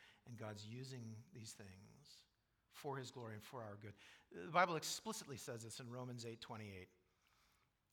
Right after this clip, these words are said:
where Paul says, "And we know that for those who love God, all things work together for good, for those who are called according to his purpose." And so here's what God wants us to do, is to recondition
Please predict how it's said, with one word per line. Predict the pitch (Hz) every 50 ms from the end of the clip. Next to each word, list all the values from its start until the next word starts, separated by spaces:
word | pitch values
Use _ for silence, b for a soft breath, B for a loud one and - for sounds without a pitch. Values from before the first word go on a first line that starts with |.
| - -
where | - 143 127 123
Paul | 127 - 151 147 147
says, | 147 - 151 135 123
"And | 135 131
we | 131 135
know | 135 139 147 160 165 165
that | 156 156 147 -
for | 147
those | 139 135 139 151 147
who | 160 156
love | 147 143 143 139
God, | 139 120 117 120 123 - -
all | 147 156 170 180 185 196 202 196 -
things | - 175 151 131 110 98 95 92 95 120
work | 131 131 131
together | - 139 127 127 127 120 120 117 113 107 B B B B B B B B B B B _ -
for | - - 139
good, | 120 110 135 127 98 80 - - - - - - - _ _ _ _ _ _ _ _ - _ _ _ - _ _ -
for | - 123
those | 113 113 113
who | 117 123
are | 110
called | 110 - 123 117 110 110 104
according | 113 107 - 123 110 104 104 104 104 - b b b b b b b -
to | - 123
his | 104 107 101
purpose." | - - - 107 95 - 113 101 - - - - B B B B B B B B B
And | - 147
so | - 180
here's | 147 170 226 254 247 247
what | - 156 151 -
God | 156 147 151 147
wants | 143 143 139 139 -
us | 131 -
to | - 139
do, | 139 151
is | 147 139 139
to | - - 131
recondition | 117 120 131 147 170 165 - 165 143 147 147 - - 143 131 127